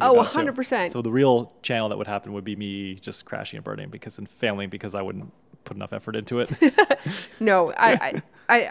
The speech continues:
Speaker 2: I mean, I think, like, the hypothetical scenario is that you have enough time to do it. I have actually, like, over quarantine have threatened a few times to start a second channel.
Speaker 1: Yes, you
Speaker 2: But
Speaker 1: have.
Speaker 2: I know I can't maintain it. It's just not sustainable to have a second channel.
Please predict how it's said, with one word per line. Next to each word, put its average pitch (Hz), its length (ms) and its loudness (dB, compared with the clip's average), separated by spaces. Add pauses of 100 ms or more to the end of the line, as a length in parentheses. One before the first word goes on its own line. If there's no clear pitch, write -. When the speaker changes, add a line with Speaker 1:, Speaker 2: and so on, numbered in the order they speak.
Speaker 2:
I - 40 4
mean, 226 120 6
I 214 80 2
think, 214 240 -6
like, 190 240 -2
the 185 60 -6
hypothetical 185 720 -6
scenario - 420 -8
is 180 80 -4
that 180 140 -4
you 180 80 -4
have 180 200 -6
enough 175 200 -10
time - 240 -8
to 190 80 -14
do 190 160 -8
it. - 120 -10 (320)
I 220 180 6
have 302 100 0
actually, 220 400 4
like, 180 280 -4 (400)
over 208 420 2 (100)
quarantine 190 540 -4
have 165 180 -8
threatened 170 320 -4
a - 20 -6
few 170 200 -10
times 175 320 -6
to 185 60 -10
start 180 240 -4
a - 60 -14
second - 380 -8
channel. 180 500 -4 (440)
Speaker 1:
Yes, 120 380 -4
you 190 120 -2
Speaker 2:
But 214 140 6
Speaker 1:
have. - 220 -8
Speaker 2:
I 226 140 6
know 214 260 4
I 196 100 4
can't 190 460 -6
maintain 175 420 -4
it. 175 280 -4 (140)
It's 214 200 2
just 202 280 -4
not 190 180 0
sustainable 175 540 -4
to 190 100 -10 (140)
have 190 160 -4
a - 20 -8
second 175 280 -10
channel. 196 360 -8